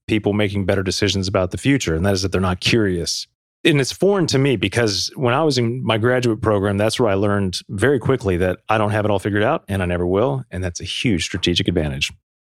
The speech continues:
because you're constantly learning. Sounds good, but I mean, I can quite honestly say I embody that because I don't know how much I don't know, but I know it's a lot. And I know that I'll never know it all. So that means that I am totally free to ask questions.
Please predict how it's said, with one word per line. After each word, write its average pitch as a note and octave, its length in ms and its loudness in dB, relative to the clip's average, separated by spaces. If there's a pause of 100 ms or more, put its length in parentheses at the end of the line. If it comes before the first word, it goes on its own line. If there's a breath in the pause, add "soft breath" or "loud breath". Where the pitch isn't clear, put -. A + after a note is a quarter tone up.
(140)
because A2 180 0
you're G#2+ 80 -2
constantly F#2+ 420 0
learning. E2 340 -2 (520)
Sounds D#3 300 0
good, F#2+ 140 0
but G2+ 80 0
I - 40 0
mean, G#2+ 120 0
I B2 100 0
can F2 220 -8 (100)
quite C#3+ 240 0
honestly A2+ 380 -2
say G#2+ 360 0
I A#2+ 120 0
embody A2+ 560 0
that G2 340 -2
because G#2 420 -2 (140)
I A#2+ 80 0
don't D#3 240 2
know C3+ 140 0
how A2 100 0
much A2 160 -2
I G#2+ 60 2
don't G2+ 180 0
know, G#2 100 2
but A2 120 2
I A#2+ 40 2
know B2+ 140 2
it's A2 100 -2
a G2+ 60 0
lot. G#2 380 0
And C3 100 0
I - 20 0
know A#2+ 120 0
that A#2+ 100 0
I'll A2+ 80 0
never A#2 220 0
know A#2+ 240 2
it G2 60 0
all. G#2+ 260 -8
So A#2+ 340 2
that B2+ 340 0
means A#2 380 0
that A2 120 2
I A#2+ 180 2
am G#2 180 -2 (160)
totally D3 400 2
free A2+ 300 0
to F#2 120 0
ask A2 240 -2
questions. - 640 -2